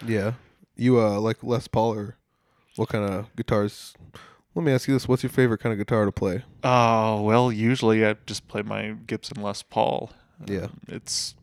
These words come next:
Speaker 2: works for the most wide range of music, I think, best. I, the, you know, the Fender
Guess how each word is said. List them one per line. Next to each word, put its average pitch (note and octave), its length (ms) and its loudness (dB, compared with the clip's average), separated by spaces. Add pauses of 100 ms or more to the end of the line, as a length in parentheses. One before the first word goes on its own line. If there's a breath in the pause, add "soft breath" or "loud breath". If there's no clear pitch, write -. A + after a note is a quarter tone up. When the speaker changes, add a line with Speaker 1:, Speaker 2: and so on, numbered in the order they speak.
(180)
Speaker 2:
works A2 580 -4
for A#2+ 200 0
the G#2+ 80 -4
most A2 340 -2
wide A2+ 300 4
range A2 260 0
of G#2 80 -6
music, A#2 640 2
I A2+ 100 -6
think, A2+ 280 -6
best. A#2 520 0 (640 loud breath)
I, A2+ 140 -2
the, G#2+ 240 -2 (260)
you A2+ 120 -6
know, G#2+ 240 -4
the G#2 80 -10
Fender G#2 580 -6